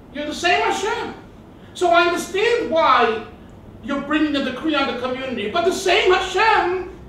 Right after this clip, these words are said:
Ein Olam Melech, Ein Olam Abed, we only have you. So we have no one else to daven to. We made a mistake,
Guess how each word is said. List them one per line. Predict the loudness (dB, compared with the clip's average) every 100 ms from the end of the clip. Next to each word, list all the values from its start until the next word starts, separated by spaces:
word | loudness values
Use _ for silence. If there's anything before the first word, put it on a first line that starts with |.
| -14 0
Ein | 2 4
Olam | 2 0 -2
Melech, | -2 -2 2
Ein | 2 2
Olam | 0 -4
Abed, | -4 -2
we | 2
only | 4 4
have | 4 4 4 4
you. | 4 4 0 -6 -16 -20 -20 -20 -16
So | -2 -2 -2 -12 -18 -20 -20 -20 -20 -20 -8
we | 0
have | 0 2
no | 2
one | 4 4
else | 2 0
to | -2
daven | 2 4 4 0 -6
to. | -8
We | -6
made | -4 -2 -2
a |
mistake, | -4 -6 -2 0 0 -4